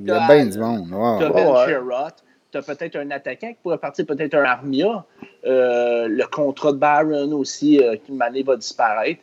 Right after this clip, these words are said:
Speaker 2: Je crois, euh, Tatar, Tatar, c'est vrai que Tatar, euh, il est peut-être plus, euh, sur le départ que les autres parce que, écoute, il va demander un salaire à-,
Speaker 1: Ah ouais.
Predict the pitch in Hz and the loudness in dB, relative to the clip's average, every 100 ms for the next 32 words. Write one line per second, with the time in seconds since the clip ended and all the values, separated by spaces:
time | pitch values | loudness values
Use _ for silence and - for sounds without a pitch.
0 | _ - - - - - 151 - 123 - | _ -20 -14 -12 -10 -2 0 2 -2 0
1 | 165 - 165 170 143 170 151 185 196 - | 0 0 0 0 -2 -6 -2 -2 -2 -2
2 | 160 143 170 165 135 120 147 151 160 147 | -4 -2 -6 -6 -6 -4 0 0 0 -4
3 | 135 123 120 113 113 107 _ _ _ _ | -10 -10 -8 -10 -12 -18 _ _ _ _
4 | 139 127 147 160 135 - 175 170 - - | -2 -2 -2 -2 -4 -2 -2 -2 -12 -18
5 | - _ _ _ _ _ _ 117 120 107 | -20 _ _ _ _ _ _ -4 -2 0
6 | 107 101 - - 156 135 123 120 - - | 0 -2 -6 -2 0 2 0 -2 -2 0
7 | 151 147 143 117 117 104 123 147 143 123 | 0 0 -4 -4 -8 -8 -6 -6 -8 -12
8 | - - 117 117 117 - 135 127 120 117 | -10 -6 -4 -6 -8 -8 -6 -6 -4 -4
9 | 143 139 - 104 123 113 110 104 101 156 | -4 -4 -4 -2 -2 0 0 0 4 6
10 | 147 | 6